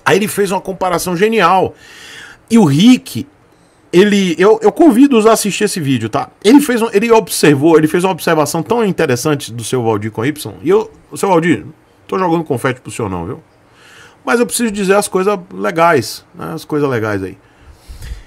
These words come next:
Ele falou assim, pô, seu Valdir é mais, é mais acessível. Ele fala com os consumidores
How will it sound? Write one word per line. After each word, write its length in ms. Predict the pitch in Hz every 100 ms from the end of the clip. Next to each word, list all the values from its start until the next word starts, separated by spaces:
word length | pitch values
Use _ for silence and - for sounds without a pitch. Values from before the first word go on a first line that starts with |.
| - - -
Ele 200 | 247 254
falou 240 | 226 220
assim, 240 | 202 180 185
pô, 200 | - 208
seu 120 | -
Valdir 340 | 196 208 165 196
é 20 |
mais, 420 | 196 208 - - -
é 80 | 165
mais 720 | 190 196 196 165 - - -
acessível. 1040 | 160 - 196 - 170 185 202 185 127 92 - _ _ - - -
Ele 160 | 262
fala 460 | 302 - 196 285 269
com 180 | - 196
os 100 | -
consumidores 1040 | 175 160 160 120 123 151 185 135 104 -